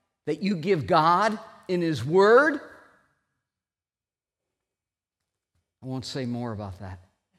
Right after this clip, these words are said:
God's word is so important that you should spend much time in them. How much is much? I'm not gonna say. What's much for me?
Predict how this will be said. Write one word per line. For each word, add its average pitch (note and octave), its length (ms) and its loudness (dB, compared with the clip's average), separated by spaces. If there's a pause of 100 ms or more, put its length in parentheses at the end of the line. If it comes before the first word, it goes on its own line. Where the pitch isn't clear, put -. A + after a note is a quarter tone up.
(440)
God's F3+ 640 -6 (240)
word C#3+ 600 -6 (360)
is G#2 120 -14
so F#3 340 -2
important B2+ 680 -8 (340)
that A#2+ 140 -20
you C3+ 140 -12
should - 260 -14
spend A#2 460 -10 (260)
much C#3+ 560 -10 (500)
time G2 440 -12 (500)
in G#2+ 180 -10
them. E2 220 -14 (800)
How F3+ 140 2
much A#3 260 2
is G#3 160 -4
much? A#3 400 2 (640)
I'm G3+ 100 -4
not F#3+ 160 -2
gonna E3+ 160 -8
say. F#2+ 360 -8 (580)
What's - 240 -6
much A3 320 0
for B3+ 160 -8
me? B3 460 -2